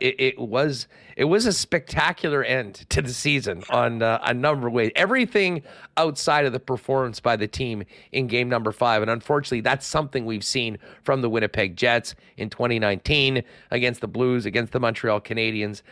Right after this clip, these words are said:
but, um, we've never heard anything quite like what Rick Bowness had after the game on Thursday, and, uh, I guess maybe we were naive to think that that wouldn't really change the mood around everything that was gonna happen at the rink on Garbage Bag Day.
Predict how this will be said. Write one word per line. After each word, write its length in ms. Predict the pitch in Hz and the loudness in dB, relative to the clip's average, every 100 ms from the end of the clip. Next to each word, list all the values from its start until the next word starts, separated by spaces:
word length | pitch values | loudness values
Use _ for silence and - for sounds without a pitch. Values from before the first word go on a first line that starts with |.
| - - - - | -20 -20 -16 -2
but, 300 | 123 120 143 | 0 0 2
um, 320 | 123 120 113 - _ _ _ _ _ _ | 2 2 -2 -10 _ _ _ _ _ _
we've 120 | 131 | 0
never 240 | 156 226 233 | 4 4 4
heard 220 | 220 208 | 4 4
anything 400 | 202 202 196 165 | 4 2 2 -2
quite 260 | 160 175 156 | 2 2 4
like 160 | 160 | 2
what 160 | 156 127 | 4 4
Rick 180 | 139 - | 2 4
Bowness 300 | 143 147 135 | 2 2 2
had 240 | 135 127 | 2 4
after 380 | 131 143 139 139 | 2 0 0 -4
the 100 | 131 | -2
game 300 | 123 117 117 | -2 -2 0
on 160 | 117 | -2
Thursday, 520 | 113 123 113 117 120 123 | 0 -2 0 2 2 4
and, 140 | 120 | 2
uh, 140 | 117 - | 2 2
I 160 | 139 | 2
guess 320 | 135 156 - | 2 2 0
maybe 360 | 143 135 156 180 | -2 -4 -2 -4
we 120 | 165 | -4
were 140 | 170 165 | -4 -2
naive 540 | 151 151 147 226 147 | 2 2 2 0 0
to 100 | 139 | -4
think 300 | - 147 139 | -2 -2 0
that 160 | 147 135 | -4 0
that 260 | 147 147 | 0 0
wouldn't 320 | 143 156 160 139 | -2 -4 -4 -2
really 240 | 151 160 | 0 0
change 520 | - 131 147 165 151 | -2 -2 0 0 0
the 120 | 147 | 0
mood 460 | 135 123 156 220 165 | 0 2 2 4 2
around 460 | 131 131 139 147 139 | 4 4 4 4 2
everything 420 | 139 156 156 151 | 2 0 0 -2
that 100 | 147 | -2
was 140 | 135 | -2
gonna 180 | 160 147 | 0 2
happen 320 | 127 156 160 | 2 0 0
at 140 | 147 - | -2 0
the 100 | 131 | 0
rink 360 | 143 190 160 | 2 0 2
on 120 | 156 | 0
Garbage 380 | 156 147 202 165 | 2 2 0 -2
Bag 240 | - 90 85 | -4 -6 -6
Day. 180 | 87 | -12